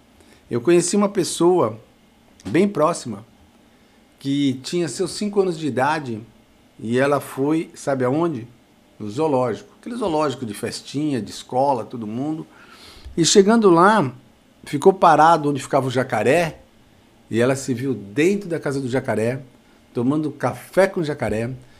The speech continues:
conversando com o jacaré, e a professora e a escola toda procurando <laughs> essa pessoa, e essa pessoa tava ali. E quando a professora encontrou essa prof-,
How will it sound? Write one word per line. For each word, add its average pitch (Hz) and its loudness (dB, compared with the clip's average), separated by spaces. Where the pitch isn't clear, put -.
conversando 120 0
com 156 -4
o 135 -2
jacaré, 120 -2
e 147 0
a 170 6
professora 196 2
e 190 4
a 165 2
escola 185 -2
toda 226 2
procurando 175 0
<laughs> 254 -8
essa 147 4
pessoa, 160 0
e 139 -4
essa 147 0
pessoa 139 -2
tava 127 0
ali. 90 -2
E 139 2
quando 240 6
a 208 4
professora 185 2
encontrou 175 -2
essa 147 -2
prof-, 127 -8